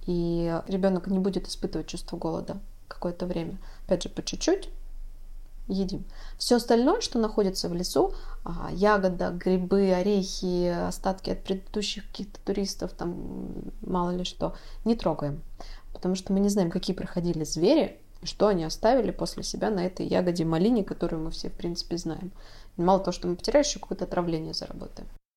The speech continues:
Теплые вещи обязательно сразу на себя надевайте. Э, чувствуете, замерзаете, прыгайте вокруг дерева,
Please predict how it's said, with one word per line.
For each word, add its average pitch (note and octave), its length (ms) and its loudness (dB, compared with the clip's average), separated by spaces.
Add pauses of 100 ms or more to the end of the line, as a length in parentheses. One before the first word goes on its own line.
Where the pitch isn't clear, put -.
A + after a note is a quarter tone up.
(160)
Теплые G#3 320 4
вещи E3 360 2
обязательно F3 540 0
сразу F3+ 360 0
на E3+ 80 -4
себя - 260 -2
надевайте. F#3+ 600 -2
Э, - 320 -4
чувствуете, G3 540 -2
замерзаете, G3 760 0
прыгайте G3+ 840 2
вокруг G3 400 0
дерева, G3 760 4